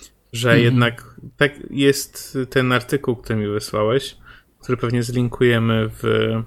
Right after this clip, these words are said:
Speaker 1: w opisie.
Speaker 2: Tak.
Speaker 1: Y, jest ta scena właśnie jak opisana, jak jakiś trzech młodych typów stoi przed plakatem i mówią, że to jest bardzo dziwne uczucie i że są bardzo podekscytowani i czy to jest tak,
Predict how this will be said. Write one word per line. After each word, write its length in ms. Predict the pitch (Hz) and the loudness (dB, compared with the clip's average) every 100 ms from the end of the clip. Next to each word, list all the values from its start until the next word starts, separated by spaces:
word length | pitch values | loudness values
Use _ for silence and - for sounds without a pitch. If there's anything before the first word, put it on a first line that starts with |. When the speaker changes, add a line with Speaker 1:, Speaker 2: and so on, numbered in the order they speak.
| - - - - - _ _ - | -10 -20 -20 -20 -20 _ _ -16
Speaker 1:
w 60 | 131 | -6
opisie. 600 | - 120 - 117 - 110 120 - - _ _ _ - | -4 -4 -6 -6 -4 -4 -6 -12 -20 _ _ _ -4
Speaker 2:
Tak. 220 | 117 113 - - - | -2 -2 -8 -12 -4
Speaker 1:
Y, 760 | 117 117 117 120 113 - - | 0 0 0 0 -2 -4 -8
jest 360 | - 135 131 - | -6 0 0 0
ta 80 | 127 | -6
scena 320 | - 127 113 | -2 -2 0
właśnie 380 | 110 110 - 110 | -2 -6 -4 -2
jak 520 | 107 107 - - - | -2 -4 -10 -18 -12
opisana, 600 | - - 120 127 123 117 | -12 -8 -6 -2 0 0
jak 280 | 113 110 - | 0 -2 -4
jakiś 300 | 113 - - | -10 -10 -16
trzech 720 | - - - 113 - - - - - | -12 -8 -2 -2 -4 -18 -20 -20 -8
młodych 360 | 127 113 113 | -4 -4 -6
typów 420 | - 120 113 113 - | -6 -6 -4 -6 -4
stoi 260 | - 110 | -2 -2
przed 220 | - 110 | -4 -8
plakatem 720 | - 117 113 110 113 120 113 113 | -6 -6 -2 -2 -2 -4 -4 -4
i 100 | 117 | -4
mówią, 380 | 113 113 117 113 | -4 -4 -6 -6
że 380 | - 117 117 117 - - - _ - | -6 -6 -6 -8 -16 -20 -20 _ -4
to 60 | |
jest 100 | 117 | -2
bardzo 260 | 120 117 120 | 0 0 0
dziwne 340 | 120 123 131 | -2 -2 -2
uczucie 540 | 117 - 135 - 135 127 | 0 0 0 2 2 2
i 80 | 117 | -2
że 60 | |
są 160 | - 123 | -6 -2
bardzo 240 | 123 120 | -2 0
podekscytowani 1040 | 117 110 117 - 120 120 113 120 120 120 113 | 0 -2 -2 -6 -8 -6 -4 -2 -2 -2 -4
i 40 | |
czy 160 | - - | -6 -4
to 100 | 120 | -4
jest 180 | - | -2
tak, 500 | - 123 113 - - | -2 -2 -4 -16 -20